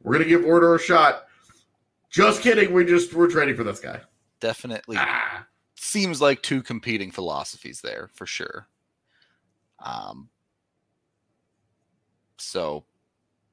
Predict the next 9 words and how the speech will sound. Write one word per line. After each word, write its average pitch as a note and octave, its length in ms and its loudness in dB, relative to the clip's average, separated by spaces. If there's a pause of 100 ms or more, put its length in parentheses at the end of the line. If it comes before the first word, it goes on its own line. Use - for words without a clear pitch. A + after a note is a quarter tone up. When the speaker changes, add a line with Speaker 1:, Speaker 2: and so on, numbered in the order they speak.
(680)
Speaker 2:
I D#2+ 180 -8
don't, B1 360 -16
I G#2+ 180 0
don't F2 140 -6
know. C#2+ 160 -14
Yeah, F2+ 220 -8
there F#2+ 180 -6
you D2+ 140 -8
go. C#2+ 200 -14